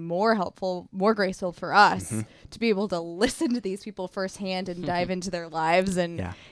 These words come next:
Speaker 1: and to, um, experience Lent, um,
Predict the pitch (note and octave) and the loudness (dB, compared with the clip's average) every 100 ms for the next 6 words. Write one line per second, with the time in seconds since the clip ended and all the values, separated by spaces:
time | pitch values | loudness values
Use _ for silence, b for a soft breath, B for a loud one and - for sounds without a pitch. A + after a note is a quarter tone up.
0 | B - F#3 F3 E3+ E3+ - F#3 F3 E3 | B -4 0 2 0 -2 -2 2 4 4
1 | - - F3 D3+ F3+ - - F#3 E3+ F3+ | 2 2 2 0 -6 -6 -8 -6 -6 -6
2 | F3+ F3 F3+ E3+ F3 - - b b b | -6 -8 -14 -12 -14 -16 -20 b b b
3 | - E3 D#3+ - | -12 -10 -10 -12